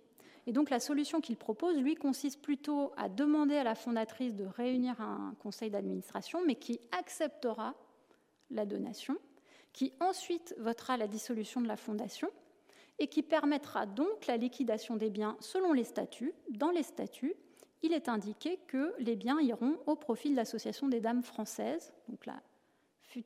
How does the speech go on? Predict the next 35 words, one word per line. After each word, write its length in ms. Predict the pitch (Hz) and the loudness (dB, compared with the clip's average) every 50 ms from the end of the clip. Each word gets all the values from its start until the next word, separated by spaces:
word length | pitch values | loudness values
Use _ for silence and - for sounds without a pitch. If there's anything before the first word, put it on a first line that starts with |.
| - - | -10 -8
le, 140 | 208 214 214 | -8 -6 -6
le, 380 | 214 - - - - 269 - - - 277 294 302 294 | -6 -6 -8 -8 -8 -8 -8 -8 -10 -12 -12 -10 -4
l'ancêtre 600 | 240 214 240 247 - - 269 269 - - - 220 | 0 0 0 0 0 -2 -4 -4 -4 -4 -4 -4
de 100 | 208 220 | -2 -2
la 160 | 214 208 - | -2 -2 -4
Croix-Rouge, 500 | - - - 233 220 - 330 381 370 - - - - - - - - - _ - | -4 -2 0 0 2 4 4 4 4 2 -2 -10 -14 -20 -20 -20 -20 -20 _ -4
dont 200 | 233 233 349 415 | 0 2 4 4
la 120 | 427 392 | 6 4
présidente 540 | 415 - - 285 254 247 226 233 302 370 - | 4 2 2 2 2 4 4 4 2 4 4
n'est 240 | 277 247 226 - 294 | 4 4 4 2 0
autre 160 | 330 330 - | -2 -2 0
qu'Amélie 400 | - 269 233 220 226 233 254 294 | 0 2 2 4 4 4 4 2
Fouché 300 | - - 226 - - 262 | 2 -2 -6 -6 -6 -6
de 40 | 254 | -6
Careil, 420 | - - - - - - 254 294 - - | -8 -10 -10 -6 -4 -2 -2 -2 -4 -6
donc 260 | 220 247 - - - - - - | -8 -10 -12 -14 -20 -20 -12 -6
tout 120 | - 254 | -2 0
va 120 | 240 214 | 0 0
bien. 160 | - - 269 - - - - _ _ _ _ _ _ - - - - - - - - - _ | 0 -2 -6 -12 -16 -20 -20 _ _ _ _ _ _ -20 -18 -18 -20 -20 -20 -20 -20 -18 _
Son 240 | - - - 262 262 | -4 0 4 4 6
raisonnement, 640 | 294 311 262 277 262 254 262 277 349 392 415 381 | 6 6 6 6 6 6 6 6 6 6 6 4
euh, 120 | 294 247 233 | 4 4 4
est 60 | 226 | 4
le 60 | 233 | 2
suivant. 500 | 226 - - 294 285 254 240 220 196 - - - - | 2 2 2 2 4 4 4 2 0 -2 -8 -10 0
La 160 | - 226 233 | 2 4 4
donatrice 540 | 220 277 294 294 285 277 285 - 311 285 - | 6 8 8 8 6 4 2 -2 -2 -2 -2
s'est 160 | - - 208 | -2 -4 -6
saisie, 540 | 202 - - 277 277 247 254 294 285 262 - - | -4 -2 0 0 2 2 2 2 2 0 -2 -4
dessaisie 540 | 247 208 214 302 294 - 320 294 254 302 285 | -2 0 2 0 2 2 0 2 2 2 2
d'une 160 | 254 247 226 | 2 2 2
partie 260 | - 226 208 - - | 2 0 -2 -4 -6
de 80 | 226 - | -10 -6
ses 140 | - - 220 | -4 -4 -2
biens 320 | 190 208 220 220 220 220 | 0 0 0 0 0 -2